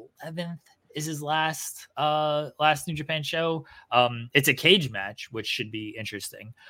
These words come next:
Um, but yeah, it, it's, that, that's his last New Japan show. We don't know what Okada's gonna do. There hasn't been much, you know, his contract reportedly expired,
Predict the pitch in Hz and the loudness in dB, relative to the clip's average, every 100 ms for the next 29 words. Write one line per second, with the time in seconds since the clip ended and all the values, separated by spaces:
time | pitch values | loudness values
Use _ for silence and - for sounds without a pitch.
0 | - - 123 117 110 101 104 _ _ _ | -6 6 8 8 0 -10 -12 _ _ _
1 | _ 165 165 127 120 143 131 147 135 - | _ 4 6 2 6 4 4 -4 -8 -4
2 | - - 147 139 143 147 135 147 180 147 | -4 -4 -4 4 6 6 4 4 4 6
3 | 143 143 160 156 127 117 120 120 123 139 | 6 4 2 2 2 2 2 4 4 6
4 | 175 156 123 131 147 156 143 127 120 120 | 6 6 4 4 6 6 6 6 4 0
5 | 113 110 110 123 131 - - - _ 131 | -4 -2 0 0 -2 -6 -16 -18 _ 8
6 | 135 151 160 147 151 131 131 127 - - | 10 10 8 2 2 4 2 2 -2 -6
7 | - _ _ - 135 135 135 139 139 151 | -10 _ _ -2 4 4 4 2 4 2
8 | 135 143 131 127 117 - - 117 120 117 | 0 0 0 2 -2 -4 -2 2 2 2
9 | 117 113 | -2 -6